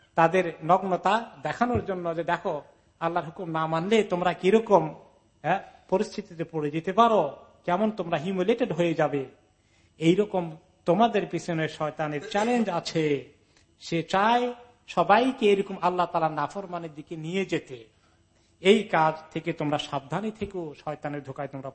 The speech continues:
পড়ো না। শয়তানের ধোকা থেকে পড়বো না, আমরা সিদ্ধান্ত নিয়েছি।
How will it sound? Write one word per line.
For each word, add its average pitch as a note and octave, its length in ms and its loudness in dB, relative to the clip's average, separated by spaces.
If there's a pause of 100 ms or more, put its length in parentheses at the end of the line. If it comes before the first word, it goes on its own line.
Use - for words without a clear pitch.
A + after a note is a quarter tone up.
পড়ো C#3 200 -10
না। D3 380 -8 (1200)
শয়তানের A3+ 640 0
ধোকা G#3 240 2
থেকে G#3+ 200 -2
পড়বো F3+ 300 -2
না, F3+ 120 2
আমরা E3+ 180 -2
সিদ্ধান্ত D#3+ 420 -4
নিয়েছি। C#3 460 -8